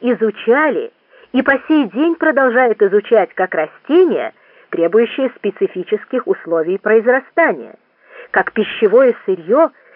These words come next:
требующее сложной, разнообразной и тщательной обработки, как готовый продукт питания, требующий особых условий хранения и транспортировки. Выращиванием,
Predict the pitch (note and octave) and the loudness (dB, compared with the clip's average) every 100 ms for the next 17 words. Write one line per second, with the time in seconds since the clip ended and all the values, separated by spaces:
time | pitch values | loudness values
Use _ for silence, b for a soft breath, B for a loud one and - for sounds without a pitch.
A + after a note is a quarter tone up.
0 | b G3 F#3+ F#3+ - - F3+ - F3 A3 | b 0 2 0 -2 -6 -8 -8 0 4
1 | E4 - D3 B2 - b b G3+ A3+ G#3+ | 4 2 -6 -14 -16 b b 0 0 2
2 | G#3+ F3+ F#3 A3 D#4+ D4 D4 C4 - - | 0 -2 -2 -2 -2 -4 -8 -8 -10 -4
3 | F#3 G3+ A3 G3 F#3+ F3 E3+ E3 D3+ - | -2 -2 -4 -4 -4 -4 -6 -6 -8 -10
4 | - - _ _ _ _ b b b A#3 | -20 -20 _ _ _ _ b b b 0
5 | G#3 G#3+ G3+ F#3+ G3 A#3 A#3 A3 A3 A#3 | 2 0 -2 0 0 0 2 0 0 -2
6 | - G3+ - F#3 F#3+ A3 A#3+ F#3 D#3+ G3 | -4 -6 -2 -2 2 0 0 0 0 0
7 | G#3 - A#3+ - - B3+ G3 - - E3+ | -2 -4 -4 -2 -2 0 -2 -6 -10 -8
8 | D#3 D#3 - E3+ D#3+ D#3 D3+ D#3+ G#3 A#3+ | -6 -8 -6 -6 -6 -8 -6 -2 -2 -4
9 | b b F3+ F#3+ G#3 - B3 - D#4 F#3 | b b -8 -6 -6 -6 -6 -2 -2 -2
10 | - - - - _ _ _ _ _ _ | -8 -18 -20 -20 _ _ _ _ _ _
11 | _ _ _ _ - F#3+ E4+ A#3+ A#3 - | _ _ _ _ -8 0 2 2 0 -2
12 | - A3 A#3+ A3+ A#3 A#3 | -6 -4 -2 -2 -6 -8